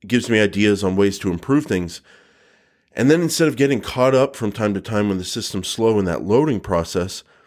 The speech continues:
I'm able to do things in Editor and actually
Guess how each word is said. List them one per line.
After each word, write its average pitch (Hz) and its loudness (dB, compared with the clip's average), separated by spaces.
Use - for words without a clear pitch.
I'm 127 2
able 123 2
to 104 -2
do 123 2
things 107 0
in 90 0
Editor 104 2
and 95 0
actually 95 -2